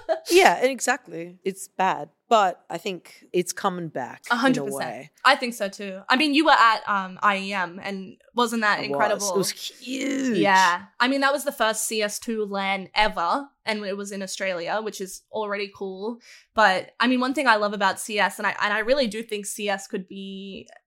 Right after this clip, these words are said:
Speaker 2: a good savior for esports. I mean, we have a really good C S team in Australia, um, under Greyhound, previously Rene-, Renegades. They, um, they're brilliant, and they get into everything overseas.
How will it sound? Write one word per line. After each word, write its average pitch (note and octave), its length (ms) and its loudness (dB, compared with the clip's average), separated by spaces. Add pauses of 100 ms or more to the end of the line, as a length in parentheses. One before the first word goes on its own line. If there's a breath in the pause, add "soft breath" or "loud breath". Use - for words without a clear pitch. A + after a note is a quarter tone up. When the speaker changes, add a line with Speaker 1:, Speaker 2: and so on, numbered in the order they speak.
(100)
Speaker 2:
a G3+ 100 -4
good G3 200 -2
savior G3 760 -2 (140)
for - 420 -6 (120)
esports. G3+ 640 -8
I A3 80 2
mean, A3 160 -4 (340 soft breath)
we D4 220 2
have B3 240 6
a G#3+ 80 -4
really G#3 320 -6
good G3 220 -8
C F#3 200 -8
S E3+ 260 -6
team F#3+ 560 -12 (120)
in G3+ 160 -4
Australia, F3+ 680 -2
um, F3+ 260 -6
under G3 220 -6
Greyhound, F3+ 640 -4
previously F#3 420 -10
Rene-, F3+ 360 -8
Renegades. E3 540 -6
They, G3+ 340 -2
um, E3+ 400 0 (400 soft breath)
they're A#3+ 240 4
brilliant, G3 400 -4
and G3 100 -8
they A3+ 380 -2
get A3+ 140 2
into G#3+ 300 -4
everything G#3+ 360 -4
overseas. F#3 600 -10